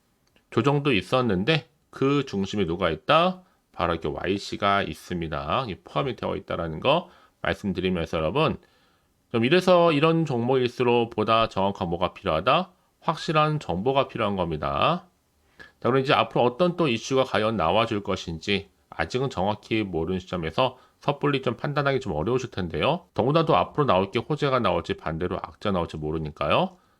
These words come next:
자, 그런 분들을 위해서 제가 빠르게 정보를 좀 공유하겠습니다. 다시 한번 차트로 돌아와서, 자, 이렇게 차트상 보시면 일단은 추세가 굉장히 좋아요. 계속 오르고 있고, 자, 주가도 오늘 고점 찍고 난 이후에 다시 주가는 다시 상승합니다. 재차.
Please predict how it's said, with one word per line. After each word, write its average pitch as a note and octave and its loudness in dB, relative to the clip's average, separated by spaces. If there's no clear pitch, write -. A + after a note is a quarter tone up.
자, G3 -4
그런 D#3+ 2
분들을 C#3+ 0
위해서 F2 -2
제가 E2 -4
빠르게 C#3+ 0
정보를 F#2+ -2
좀 F#2 -6
공유하겠습니다. F2+ -2
다시 F2+ -2
한번 G#2 0
차트로 C#3+ -2
돌아와서, F#2+ 2
자, - -4
이렇게 D3+ 0
차트상 F#3 0
보시면 C3 0
일단은 E3 0
추세가 F#3+ -2
굉장히 C#3+ 0
좋아요. G2 2
계속 C#3+ 2
오르고 D3+ 4
있고, F3 2
자, G2 2
주가도 D#3 -2
오늘 B2 0
고점 C#3 -4
찍고 C#3+ -8
난 C3 0
이후에 G2 2
다시 G2+ -2
주가는 - -6
다시 F3+ -2
상승합니다. A2+ 0
재차. F#2+ -2